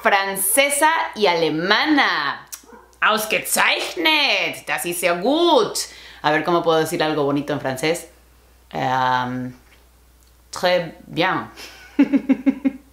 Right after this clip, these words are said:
Les comento que este año fui a Alemania y el año pasado fui a Francia y no me sentí como en familia, que digamos, pero es muy interesante saber que muchos de mis ancestros son de por allá.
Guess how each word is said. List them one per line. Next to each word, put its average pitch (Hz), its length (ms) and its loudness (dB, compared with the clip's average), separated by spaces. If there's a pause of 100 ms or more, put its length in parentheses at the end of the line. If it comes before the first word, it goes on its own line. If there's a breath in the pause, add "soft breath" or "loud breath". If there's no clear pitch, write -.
Les 208 160 2
comento 240 420 2
que 214 160 2
este 247 220 0
año 247 220 0
fui 220 160 0
a 226 80 4
Alemania 185 600 -2
y 170 140 2
el 170 140 4
año 190 240 0
pasado 175 340 0
fui 180 140 0
a 175 80 0
Francia 170 680 0
y 196 140 0
no 202 260 4
me 262 140 2
sentí 208 520 0
como 220 280 2
en 165 180 -2
familia, 156 500 0
que 143 120 0
digamos, 123 480 -8
pero 147 320 2
es 175 160 2
muy 202 200 2
interesante 208 600 0
saber 165 340 0
que 175 100 -4
muchos 156 440 -2
de 165 80 -2
mis 151 200 -2
ancestros 139 520 -6
son 131 180 -4
de 131 80 -2
por 131 180 -4
allá. 113 300 -4